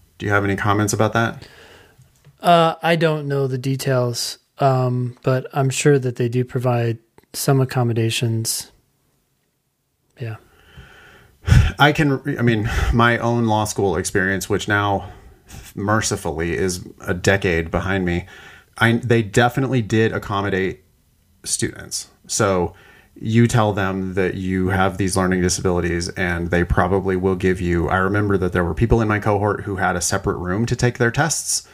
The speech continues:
Speaker 1: People had extra time to take their tests. There were, um, resources on campus for people who needed, like, extra tutoring or extra whatever.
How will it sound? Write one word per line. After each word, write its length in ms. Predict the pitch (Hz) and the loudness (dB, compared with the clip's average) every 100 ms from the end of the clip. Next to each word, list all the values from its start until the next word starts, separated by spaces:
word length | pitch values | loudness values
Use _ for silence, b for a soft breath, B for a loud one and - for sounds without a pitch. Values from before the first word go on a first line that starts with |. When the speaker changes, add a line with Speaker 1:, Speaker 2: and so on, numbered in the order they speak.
| B B B B B B - 107 | B B B B B B -16 -8
Speaker 1:
People 280 | - 113 101 | -4 0 0
had 220 | 98 98 | 2 2
extra 280 | 98 - 101 | 0 -2 -4
time 340 | 92 92 101 | -2 0 0
to 100 | 123 | 0
take 200 | 135 143 | 0 0
their 120 | - 147 | 2 0
tests. 640 | 160 175 180 - - - - _ _ _ _ _ _ _ _ | 0 -2 -4 -8 -8 -10 -14 _ _ _ _ _ _ _ _
There 260 | - 120 110 | -4 0 2
were, 500 | 110 107 95 90 - | 2 0 0 -2 -2
um, 400 | 101 90 87 87 b b b - _ _ - | -4 -4 -6 -8 b b b -20 _ _ -4
resources 800 | 117 127 135 151 147 160 151 139 | 2 2 4 0 0 0 0 0
on 240 | 107 113 | 0 0
campus 580 | - 123 139 143 - - - | 2 0 2 0 -2 -10 -16
for 240 | - 113 | -6 -4
people 300 | 101 123 123 | 0 0 2
who 160 | 110 107 | 2 0
needed, 480 | 104 113 110 98 98 | 2 4 2 0 -2
like, 260 | 92 87 | -2 -2
extra 340 | 98 101 - 101 | -4 -4 -4 -4
tutoring 720 | - 117 117 113 110 110 110 | 0 2 2 2 0 -2 -2
or 480 | 95 87 90 87 85 | -4 -2 -2 -2 -2
extra 680 | 92 - - 101 95 92 92 | -2 -4 -2 0 0 0 -2
whatever. 640 | 90 95 92 98 120 | 0 0 2 0 -2